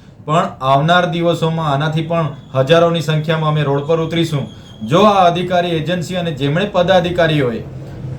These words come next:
આ કાવતરા, આ ભ્રષ્ટાચાર કર્યા છે, ગેરરીતિ કરી છે, એમના પર જો કાર્યવાહી કરવામાં નહીં આવશે તો દિન સાત પછી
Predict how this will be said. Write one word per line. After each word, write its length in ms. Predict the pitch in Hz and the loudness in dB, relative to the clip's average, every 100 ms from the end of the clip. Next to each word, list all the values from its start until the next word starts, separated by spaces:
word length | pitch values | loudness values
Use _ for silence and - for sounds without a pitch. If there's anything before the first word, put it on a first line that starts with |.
| - | 0
આ 220 | 151 190 | 4 4
કાવતરા, 760 | 190 175 175 170 170 170 160 - - 127 | 4 2 2 2 4 4 2 -4 -12 -4
આ 260 | 151 190 | 0 0
ભ્રષ્ટાચાર 600 | 143 143 147 170 160 160 | 0 -2 0 0 0 0
કર્યા 320 | 147 143 175 | 0 -2 0
છે, 140 | 170 151 | 0 0
ગેરરીતિ 400 | 139 160 175 180 | 0 0 0 -2
કરી 280 | 165 170 156 | 0 0 2
છે, 460 | 147 117 - - - | -2 -2 -8 -14 -4
એમના 280 | 139 156 208 | 0 2 2
પર 200 | 214 202 | 2 2
જો 120 | 190 | 0
કાર્યવાહી 480 | 185 170 185 170 165 | 2 2 4 2 2
કરવામાં 420 | 160 165 160 156 | 0 0 0 2
નહીં 260 | 156 214 208 | 2 4 4
આવશે 320 | 165 151 123 - - - | 2 -2 -4 -8 -14 -12
તો 100 | 156 | -6
દિન 320 | 143 143 208 214 | -4 0 2 2
સાત 320 | 190 185 - | 2 0 0
પછી 460 | 175 165 165 113 | -2 0 -4 -4